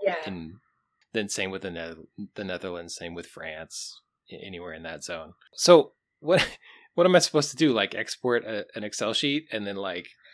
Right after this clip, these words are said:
Speaker 2: run, like,
Speaker 1: <laughs>
Speaker 2: percentages and do, like, a V lookup? Like, how am I supposed to do this?
Speaker 1: Yeah, I mean, so it,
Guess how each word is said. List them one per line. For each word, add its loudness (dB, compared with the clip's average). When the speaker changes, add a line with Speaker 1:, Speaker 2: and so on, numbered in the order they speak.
Speaker 2:
run, 0
like, 10
Speaker 1:
<laughs> -8
Speaker 2:
percentages 0
and -4
do, 2
like, 4
a 0
V -4
lookup? -2
Like, 0
how 2
am 0
I 4
supposed -2
to -4
do -2
this? 2
Speaker 1:
Yeah, 10
I 4
mean, 6
so 10
it, 4